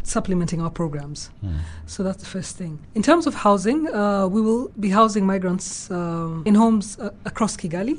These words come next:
Speaker 1: uh, within our communities.
Speaker 2: Hmm.
Speaker 1: There will be no camps, there'll be no prisons, there'll be no detention centers.
Speaker 2: Hmm.
Speaker 1: Um, and we will find housing for them in Kigali and also in our secondary cities.
Speaker 2: Hmm.
Speaker 1: They'll be helped to integrate into the community with government support.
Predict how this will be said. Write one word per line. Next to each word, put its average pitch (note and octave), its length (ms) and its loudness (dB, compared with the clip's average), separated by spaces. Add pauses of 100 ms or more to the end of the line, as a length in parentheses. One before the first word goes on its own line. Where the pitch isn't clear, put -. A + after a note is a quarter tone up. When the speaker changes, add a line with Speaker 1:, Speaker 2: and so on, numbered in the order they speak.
Speaker 1:
uh, E3+ 180 -4
within G#3 380 2
our F#3 80 0
communities. F3 800 -4
Speaker 2:
Hmm. - 120 -6
Speaker 1:
There F3 100 0
will E3+ 100 0
be E3 120 -2
no F3+ 120 -2
camps, - 640 -4
there'll F3 160 -4
be E3+ 100 -4
no E3+ 120 -2
prisons, A#3 520 0
there'll F3 140 -6
be F3+ 80 0
no F3+ 120 2
detention G3 540 -4
centers. G#3 540 -4
Speaker 2:
Hmm. - 640 -8
Speaker 1:
Um, F3+ 580 -2 (260)
and G3+ 320 0 (120)
we A3 180 -2
will G#3+ 220 2
find G3+ 420 -2
housing F#3+ 500 -2 (240)
for G#3+ 240 0
them F#3 400 -4
in B3 200 4
Kigali G#3 560 -2 (100)
and F#3+ 520 2
also A3 460 4
in G#3 140 2
our F#3 80 0
secondary F3 340 -4
cities. D3+ 520 -8
Speaker 2:
Hmm. F#2+ 100 -2 (100)
Speaker 1:
They'll G3 140 2
be F#3+ 100 -2
helped G3+ 280 -4
to F#3 80 -4 (100)
integrate G3 400 -2
into F#3 180 -6
the G#3 60 -8
community F#3 480 -2
with F#3+ 180 -2
government E3 380 -8
support. - 500 -14